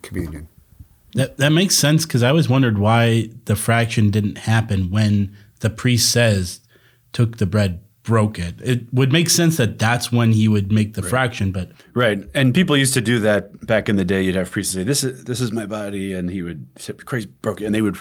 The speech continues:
Speaker 3: they would do the fraction during the Eucharistic prayer when they're not supposed to. But it, for whatever reason, it happens in that linear way. First, there's the death, and then that violence done to him.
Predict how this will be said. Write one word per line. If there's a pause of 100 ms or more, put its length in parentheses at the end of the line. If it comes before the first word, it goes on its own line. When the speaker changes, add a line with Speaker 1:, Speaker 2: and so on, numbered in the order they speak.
(160)
Speaker 3:
they
would
do
the
fraction
during
the
Eucharistic
prayer
when
they're
not
supposed
to. (680)
But (140)
it, (160)
for
whatever
reason,
it
happens
in
that
linear
way.
First,
there's
the
death, (540)
and
then
that
violence
done
to
him.